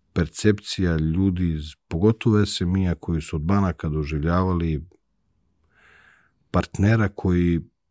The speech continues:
koga treba vući za ruku kad je neki problem. A banka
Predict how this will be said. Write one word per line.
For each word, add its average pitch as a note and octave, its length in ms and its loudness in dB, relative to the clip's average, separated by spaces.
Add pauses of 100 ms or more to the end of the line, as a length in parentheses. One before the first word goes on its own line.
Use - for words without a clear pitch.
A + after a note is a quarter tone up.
(220)
koga F2 220 0
treba G#2+ 220 0
vući G#2 360 0
za G2+ 80 0
ruku G#2+ 200 2
kad E2+ 180 -2
je F2 80 -2
neki F2 260 -4
problem. - 360 -6 (240)
A D#2+ 160 -6
banka F2+ 640 0